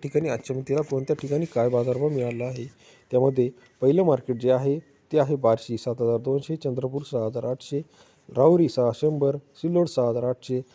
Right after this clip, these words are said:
कारंजा सात हजार दोनशे, मुरुम सात हजार दोनशे, बार्शी बैराग दहा हजार दोनशे, लातूर सात हजार तीनशे, धुळे सहा हजार तीनशे, जळगाव सहा हजार चारशे, चिखली सात हजार, अमळनेर सहा दोनशे, रावेर सहा हजार सहाशे, शेवगाव सात हजार, छत्रपती संभाजीनगर सात हजार,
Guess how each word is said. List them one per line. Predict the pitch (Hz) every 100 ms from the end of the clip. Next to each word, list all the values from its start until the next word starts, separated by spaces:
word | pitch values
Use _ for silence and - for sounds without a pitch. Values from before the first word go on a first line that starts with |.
| _ _
कारंजा | 131 160 175
सात | - 131
हजार | 123 123
दोनशे, | 123 123 - 120
मुरुम | 135 170
सात | 165 135 120
हजार | 120
दोनशे, | 123 123 123 123 135 - _ -
बार्शी | 135 147 170
बैराग | 139 127
दहा | 117 127 123
हजार | 120 120
दोनशे, | 123 131 - 123
लातूर | 131 135 165
सात | 147 127
हजार | 123 123
तीनशे, | - 127 127 - 120 135 _ _ _ -
धुळे | 123 165 175
सहा | 147 135
हजार | 123 117
तीनशे, | - 120 127 117 123 -
जळगाव | 139 151 160
सहा | 156 127
हजार | 120 120 -
चारशे, | 123 120 127
चिखली | 117 156 - 170
सात | - 127
हजार, | 127 123 120 - - _ -
अमळनेर | 143 175 175
सहा | 135 135
दोनशे, | 123 123 123 - 117
रावेर | 120 147 160
सहा | - 123
हजार | 117 120
सहाशे, | - 117 117 - 135 139 - - - - _ _ _ -
शेवगाव | 160 165 160
सात | - 120
हजार, | 120 117 113 117 -
छत्रपती | 131 156 160
संभाजीनगर | 160 139 123 120 123
सात | - 117
हजार, | 123 120 120